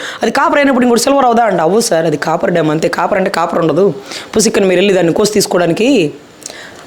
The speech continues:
అలాంటిది రోడ్లు వేసే వాడికి "డ్యాములు కట్టండి రా" అంటే ఆ డ్యాముల్లో చిల్లెడిపోయిందంట. మనకేం తెలుసు సబ్జెక్టు?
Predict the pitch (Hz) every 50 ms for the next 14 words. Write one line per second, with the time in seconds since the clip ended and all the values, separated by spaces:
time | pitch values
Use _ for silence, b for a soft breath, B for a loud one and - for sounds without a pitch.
0 | - 185 196 247 320 349 370 320 320 330 247 277 302 294 294 285 240 226 262 302
1 | 294 262 302 302 294 302 302 277 262 254 262 311 339 254 - 294 285 269 269 269
2 | 254 233 208 180 226 254 269 269 269 254 247 220 - 233 226 214 240 240 226 214
3 | 220 214 269 269 220 185 196 208 220 220 220 214 196 - 202 180 175 147 - 151
4 | 143 131 135 147 - - - 175 165 151 139 - 180 202 247 254 240 - - 220
5 | 180 185 208 220 247